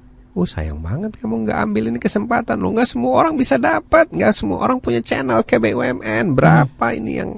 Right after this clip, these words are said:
Speaker 1: gini, gini, gini," dan sebagainya. Berakhir.
Speaker 2: Hmm.
Speaker 1: Itu kalau ngikutin pintar.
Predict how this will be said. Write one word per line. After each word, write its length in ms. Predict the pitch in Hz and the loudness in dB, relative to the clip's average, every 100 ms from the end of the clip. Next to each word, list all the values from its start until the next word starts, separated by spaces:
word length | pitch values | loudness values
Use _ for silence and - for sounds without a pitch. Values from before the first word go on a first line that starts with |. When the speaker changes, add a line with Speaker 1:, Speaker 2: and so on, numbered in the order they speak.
| - | -8
Speaker 1:
gini, 240 | 143 120 | -2 0
gini, 160 | 95 98 | 0 0
gini," 200 | 98 101 | 0 0
dan 160 | 92 87 | -2 -6
sebagainya. 560 | - 85 80 85 82 - - - - - - - - - - - - - - - 107 | -8 -10 -10 -12 -14 -18 -20 -20 -20 -20 -20 -20 -20 -20 -20 -20 -20 -20 -20 -10 -4
Berakhir. 400 | 92 87 87 87 - - - | -4 -4 -6 -8 -12 -8 -2
Speaker 2:
Hmm. 240 | 139 147 | -2 -2
Speaker 1:
Itu 240 | - 135 175 | -4 -4 -2
kalau 240 | 117 117 | 0 0
ngikutin 400 | 107 104 - 120 | -2 -2 -2 -2
pintar. 560 | 123 127 127 110 95 | -2 -4 -4 -6 -8